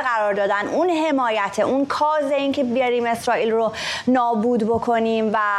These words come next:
اه، حرم شریف رو بگیریم، همهٔ این مسائل آیا در این چهار پنج ماه، به ویژه در این دو هفته که انقدر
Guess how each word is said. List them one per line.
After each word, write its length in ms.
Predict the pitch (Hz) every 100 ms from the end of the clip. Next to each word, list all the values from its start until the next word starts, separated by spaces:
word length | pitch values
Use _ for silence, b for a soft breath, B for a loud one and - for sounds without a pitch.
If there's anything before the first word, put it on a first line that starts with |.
| 196 B B B
اه، 300 | 202 202 202
حرم 420 | 220 214 214 214
شریف 460 | 214 214 208 208 -
رو 160 | 220
بگیریم، 640 | 196 208 208 202 202 208 190
همهٔ 280 | - 277 320
این 360 | 359 330 285 247
مسائل 600 | 226 - 214 - 247 - -
آیا 440 | 262 320 370 330
در 240 | 247 233 220 -
این 220 | 240 233
چهار 340 | - 220 214
پنج 360 | 208 220 214 208
ماه، 300 | 262 254 214
به 120 | 320
ویژه 280 | 349 262 233
در 140 | 208
این 140 | 208 208
دو 100 | 208
هفته 320 | 202 - 208
که 200 | 208 214
انقدر 420 | 233 226 208 -